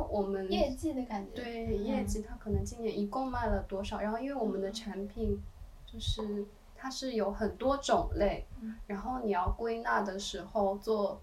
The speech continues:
Speaker 1: Excel 的时候，
Speaker 2: 嗯。
Speaker 1: 就要从原有的数据，然后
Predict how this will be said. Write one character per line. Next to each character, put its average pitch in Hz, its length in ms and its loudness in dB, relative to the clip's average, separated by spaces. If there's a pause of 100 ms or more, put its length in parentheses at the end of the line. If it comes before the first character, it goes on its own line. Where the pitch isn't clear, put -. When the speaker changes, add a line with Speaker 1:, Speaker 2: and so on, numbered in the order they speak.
Speaker 1:
Excel 202 500 4
的 175 100 -2
时 - 200 -6
候， 185 340 -2
Speaker 2:
嗯。 262 280 2
Speaker 1:
就 220 380 0 (920)
要 254 200 4
从 196 280 2
原 196 220 6
有 214 180 4
的 160 120 -2
数 208 260 2
据， 180 320 -2
然 170 140 0
后 - 460 2